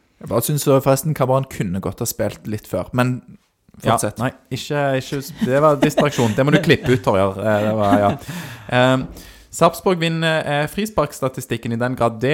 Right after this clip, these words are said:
Speaker 2: er noe å vinne denne kampen. De vinner den fjorten seks over dobbelt så
Speaker 1: Altså,
Speaker 2: mange frispark.
Speaker 1: forseelsesstatistikken eller frispark for?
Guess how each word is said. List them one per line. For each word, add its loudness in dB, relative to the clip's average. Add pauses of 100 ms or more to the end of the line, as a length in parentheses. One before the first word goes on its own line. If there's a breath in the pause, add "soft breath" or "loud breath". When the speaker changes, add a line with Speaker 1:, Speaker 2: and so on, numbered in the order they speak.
Speaker 2:
er 0
noe 0
å -2
vinne -2
denne -4
kampen. -2
De -6
vinner -4
den -4
fjorten -8
seks -8
over -8
dobbelt -2
så -6
Speaker 1:
Altså, -2
Speaker 2:
mange -6
frispark. -8
Speaker 1:
forseelsesstatistikken -2
eller 2
frispark -4
for? -2